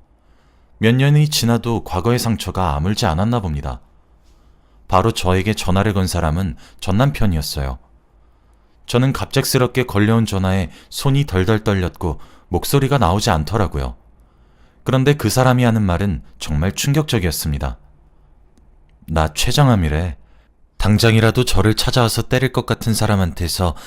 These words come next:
이러한 말이 나오니까 기분이 묘하더라고요. 그래서 아무 말도 할 수 없었습니다.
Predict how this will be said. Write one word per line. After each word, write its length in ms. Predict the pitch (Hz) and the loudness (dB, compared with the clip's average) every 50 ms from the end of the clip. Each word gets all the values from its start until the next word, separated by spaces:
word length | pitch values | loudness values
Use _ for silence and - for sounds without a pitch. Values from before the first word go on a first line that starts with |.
| - - - - | -20 -12 -4 0
이러한 300 | 98 101 117 127 131 131 | 0 2 4 4 4 4
말이 220 | 127 120 120 123 | 2 2 2 2
나오니까 600 | 110 87 87 85 82 78 69 - - 98 92 76 - - - - - - - - | 2 2 2 0 0 -2 -4 -2 -2 -2 -2 -4 -6 -12 -20 -20 -20 -20 -16 -8
기분이 380 | - - 104 127 135 - - - | -4 -4 0 0 2 2 2 2
묘하더라고요. 720 | 73 90 - 131 139 - 87 76 71 71 71 67 65 64 - - - _ _ _ _ _ _ _ _ _ _ _ _ _ - | 2 2 2 2 2 0 0 -2 -2 -4 -4 -6 -6 -6 -10 -14 -20 _ _ _ _ _ _ _ _ _ _ _ _ _ -2
그래서 320 | - - 131 127 - 143 | 2 2 2 4 4 4
아무 280 | 110 85 82 101 131 139 | 4 6 4 4 4 2
말도 240 | 131 120 110 - 127 | 2 2 2 2 0
할 80 | 139 | 0
수 140 | - - 107 | 0 0 -2
없었습니다. 640 | 82 - - - - - 87 76 69 65 69 62 - | -2 -2 -2 -4 -4 -4 -4 -4 -4 -4 -4 -6 -8